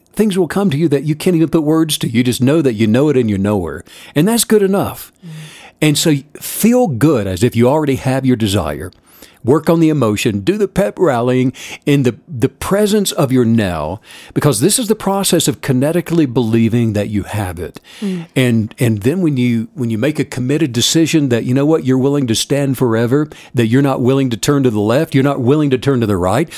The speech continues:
Speaker 1: you're not willing to cave in and quit. I don't care what it looks like. I don't care how bad they say it's going to be. I am not going to stop, regardless of what the circumstances may look like. I will not quit. If you can get that attitude, the achievement of your goal will happen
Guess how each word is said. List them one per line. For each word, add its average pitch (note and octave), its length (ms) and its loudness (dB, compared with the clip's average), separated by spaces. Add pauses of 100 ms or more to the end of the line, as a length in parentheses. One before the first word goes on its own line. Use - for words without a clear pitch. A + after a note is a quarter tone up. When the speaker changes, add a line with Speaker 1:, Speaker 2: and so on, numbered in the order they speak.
(140)
Speaker 1:
you're C3 160 2
not D3 180 0
willing D3 260 2
to A#2+ 80 0
cave C3+ 320 2
in C3 120 2
and F#2 160 -4
quit. D3+ 320 2
I C3+ 100 0
don't C#3+ 220 0
care A#2+ 180 0
what C3 220 2
it C#3+ 80 -2
looks B2+ 260 0
like. B2 340 0 (220)
I E3 80 2
don't F3 160 0
care D#3+ 200 2
how E3 260 0
bad C3 380 -2
they B2+ 160 4
say C#3 260 2
it's B2+ 120 0
going B2 260 2
to G#2+ 60 2
be. F#2+ 360 0 (600)
I D3 140 2
am E3+ 120 2
not E3+ 200 0
going G3 220 2
to G3 80 2
stop, A#2 400 0
regardless F3+ 600 0
of G#3+ 100 2
what G3+ 120 -2
the F3+ 100 0
circumstances G#3+ 840 0
may G#3 140 0
look A#3+ 300 2
like. B2+ 320 -2
I D3 140 2
will F3 380 2
not G#3+ 320 -2
quit. D#3 480 0 (280)
If B2+ 200 -2
you C#3+ 100 2
can A#2 200 0
get F#3 280 0
that F#3+ 160 2
attitude, F#3+ 300 2
the G2 640 -2
achievement G#3+ 640 0
of D#3+ 80 2
your C#3+ 140 2
goal D3+ 400 2
will A#2+ 160 2
happen A3 560 -4